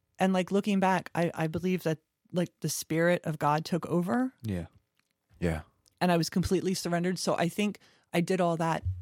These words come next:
Speaker 1: in the Holy Spirit.
Speaker 2: Amen.
Speaker 1: But then, like, God allowed me to still feel my feelings and my
Speaker 2: Yeah.
Speaker 1: emotions. And so I had to work through that later.
Speaker 3: Right.
Speaker 1: And forgive,
Speaker 2: Yeah.
Speaker 1: purposefully forgive. But it was beautiful because God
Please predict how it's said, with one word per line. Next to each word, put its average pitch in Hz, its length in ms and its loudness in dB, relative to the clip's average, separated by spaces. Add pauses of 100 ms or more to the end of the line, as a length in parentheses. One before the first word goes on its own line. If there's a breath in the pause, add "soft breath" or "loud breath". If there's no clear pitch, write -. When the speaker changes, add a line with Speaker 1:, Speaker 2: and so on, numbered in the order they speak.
(140)
Speaker 1:
in 170 140 2
the 165 80 0
Holy 156 240 -2
Spirit. - 400 -10 (340)
Speaker 2:
Amen. 90 440 -10 (120)
Speaker 1:
But 233 140 4
then, 220 240 4
like, 196 180 2
God 185 220 4
allowed 180 340 2
me 190 140 2
to 170 60 -2
still 165 460 0
feel 180 280 -2
my 156 160 0
feelings 170 600 -2
and 170 140 0
my 151 100 2
Speaker 2:
Yeah. 156 40 2
Speaker 1:
emotions. 165 800 -2 (680)
And 160 380 0
so - 160 0
I 180 60 4
had 202 200 2
to 185 60 0
work 180 300 0
through 185 320 0
that 160 260 0
later. 220 460 -2 (840)
Speaker 3:
Right. 87 300 -2 (180)
Speaker 1:
And 190 160 4
forgive, 170 600 0 (320)
Speaker 2:
Yeah. - 60 -18
Speaker 1:
purposefully 175 480 2
forgive. 165 460 -2 (480 soft breath)
But 165 340 0
it 226 80 6
was 214 160 4
beautiful 233 400 2
because 175 420 2
God 185 340 2